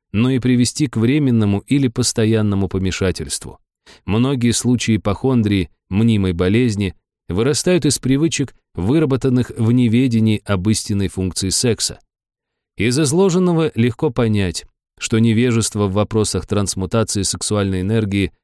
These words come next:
с одной стороны влечет за собой огромные лишения для невежд, а с другой избавляет их от столь же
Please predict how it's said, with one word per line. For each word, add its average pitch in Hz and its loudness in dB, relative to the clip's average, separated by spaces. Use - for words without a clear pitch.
с - -2
одной 151 2
стороны 143 0
влечет 127 2
за 123 0
собой 120 2
огромные 113 2
лишения 107 0
для 110 2
невежд, 113 0
а 127 -2
с 123 -2
другой 151 2
избавляет 127 2
их 131 -2
от 123 0
столь 104 -2
же 113 -2